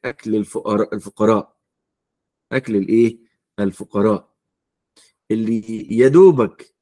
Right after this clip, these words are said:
يقدروا ياكلوا شيء إيه؟ شيء يسير. وطبعًا اللي ما أنتوا عارفين إن الشعير، آه، أقل تكلفة من القمح، عشان كده أف-،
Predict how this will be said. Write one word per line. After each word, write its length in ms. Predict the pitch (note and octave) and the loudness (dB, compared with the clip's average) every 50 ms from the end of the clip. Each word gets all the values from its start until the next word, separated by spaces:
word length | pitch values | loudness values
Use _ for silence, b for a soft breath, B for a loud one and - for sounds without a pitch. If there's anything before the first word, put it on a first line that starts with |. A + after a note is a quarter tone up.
| _ _ - | _ _ -8
يقدروا 460 | G#2 G2+ G2 G#2+ A#2+ C3 C#3 C#3 B2+ | -6 -6 -4 -2 -2 -2 0 2 0
ياكلوا 300 | C3 C#3+ C#3 B2+ A2+ G#2+ | 0 -2 -2 -8 -10 -10
شيء 280 | G2 - C3+ C3+ A2 - | -8 -8 -8 -8 -8 -8
إيه؟ 340 | - G#2+ A#2+ B2 B2 A#2+ - - | -8 -6 -4 -4 -4 -6 -8 -12
شيء 380 | - - - A#2 A#2+ A#2 - _ | -16 -8 -6 -4 -4 -4 -6 _
يسير. 560 | - G#2+ G2+ F#2 - - A#2 G#2 F2 - _ _ b b b b b b b b | -6 -6 -4 -4 -6 -8 -6 -8 -8 -8 _ _ b b b b b b b b
وطبعًا 720 | - G2+ F#2+ - D3 C#3 C3 A#2 A2+ A#2+ A#2 A2+ A2 - - _ _ | -12 -8 -4 -4 -4 -2 -2 -4 -4 -4 -6 -8 -8 -12 -16 _ _
اللي 220 | - E3+ D#3 G#2 G2 | -8 -6 -6 -6 -6
ما 60 | G#2+ | -6
أنتوا 140 | A2+ - G2+ | -6 -6 -8
عارفين 340 | F#2+ F#2 F2+ A#2 B2 A#2+ F#2 | -8 -8 -8 -10 -10 -10 -8
إن 380 | - A2 G#2 G2 F#2+ F#2+ F#2+ | -8 -6 -4 -4 -4 -4 -4
الشعير، 680 | F#2 F2 - - G2 F2+ G2+ C3+ D3 D3 C3 A2+ G2 _ _ _ _ _ _ _ _ _ | -6 -6 -6 -6 -4 -4 0 2 2 2 2 0 -6 _ _ _ _ _ _ _ _ _
آه، 260 | G2 G2 G2 G2 - - | -6 -6 -4 -6 -6 -8
أقل 460 | - G#2+ - - D3 D#3 D3+ C#3+ B2 G#2+ | -12 -12 -8 -4 0 0 2 2 0 0
تكلفة 600 | - G2+ - - A#2+ C3+ C3+ A#2+ G#2+ - G#2+ G2+ | -4 -8 -6 -4 -4 -4 -4 -4 -6 -4 -4 -4
من 200 | G2+ G2 F#2+ F#2+ | -2 -4 -4 -4
القمح، 600 | F#2 F#2 - B2+ C#3+ C#3 A#2+ - - - - _ _ _ _ _ _ _ | -6 -6 -4 -4 -4 -4 -4 -8 -12 -20 -20 _ _ _ _ _ _ _
عشان 280 | F#2+ F2 - G#2+ G#2 | -14 -8 -6 -6 -6
كده 280 | E2+ - C3+ B2 A2+ - - - _ _ _ | -4 -4 -2 -2 -2 -4 -6 -18 _ _ _
أف-، 180 | F2+ - - | -16 -14 -14